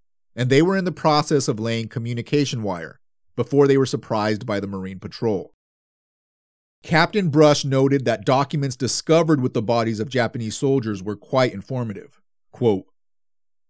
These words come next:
"With a complete lack of knowledge of Japan on my part,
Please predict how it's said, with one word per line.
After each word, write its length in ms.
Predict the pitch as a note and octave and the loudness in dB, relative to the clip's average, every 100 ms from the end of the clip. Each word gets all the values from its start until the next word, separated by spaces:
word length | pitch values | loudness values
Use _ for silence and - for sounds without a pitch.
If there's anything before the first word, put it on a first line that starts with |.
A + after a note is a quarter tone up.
| _ _ _ _ _ - | _ _ _ _ _ 2
"With 180 | D#3+ | 4
a 60 | D#3+ | 4
complete 460 | E3 C3+ G3+ A3+ D3 | 0 -2 -2 -4 0
lack 260 | D3+ D#3+ | 2 2
of 100 | D3 | -2
knowledge 420 | A#2+ B2 B2+ A#2+ | -2 0 2 0
of 60 | A#2 | -4
Japan 460 | F#2 - C#3 C#3 B2 | -6 -8 -4 -2 -2
on 120 | G#2 | -4
my 180 | A2 A#2+ | -4 -4
part, 420 | - F#2 D#2 | -6 -8 -10